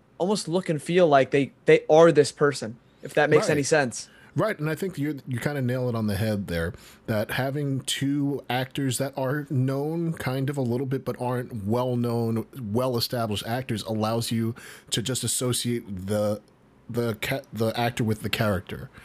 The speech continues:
Speaker 2: right? For a long time, Leonardo DiCaprio after this movie was, was Jack Dawson. For a long time after this, Kate Winslet was, like, Rose DeWitt Bukater.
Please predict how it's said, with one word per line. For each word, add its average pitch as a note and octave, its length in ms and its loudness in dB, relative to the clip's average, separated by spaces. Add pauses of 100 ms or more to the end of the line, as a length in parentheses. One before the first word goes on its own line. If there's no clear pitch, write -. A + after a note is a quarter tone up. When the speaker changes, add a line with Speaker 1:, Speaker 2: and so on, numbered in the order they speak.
(240)
Speaker 2:
right? A2+ 160 -2
For C3+ 140 0
a C3+ 60 2
long C#3 340 -2
time, C3 580 -2
Leonardo B2 420 -2
DiCaprio G#2+ 540 -2
after A2 220 -4
this G#2 180 -2
movie G#2+ 360 -2
was, G2 640 -2
was G#2 180 -2
Jack G2 380 -4
Dawson. E2 500 -6 (320)
For A2 180 -2
a A2 80 2
long B2+ 300 0
time C#3 260 -2
after C3+ 240 -4
this, B2+ 160 -2
Kate B2 220 -2
Winslet B2 360 -2
was, A2 220 -2
like, G#2 180 -2
Rose G#2+ 240 0
DeWitt G#2 220 -2
Bukater. F#2+ 500 -4